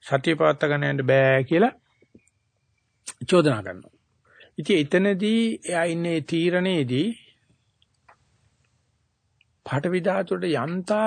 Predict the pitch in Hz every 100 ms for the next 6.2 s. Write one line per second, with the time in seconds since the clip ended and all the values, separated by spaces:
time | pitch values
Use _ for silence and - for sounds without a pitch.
0 | 220 - 160 170 175 202 269 339 _ _
1 | _ _ _ _ - - - 160 160 170
2 | 180 214 226 - 180 135 127 131 127 208
3 | 311 _ _ _ _ _ _ _ _ _
4 | _ _ _ _ _ 139 139 147 143 135
5 | 127 135 127 139 147 143 160 131 165 151
6 | 202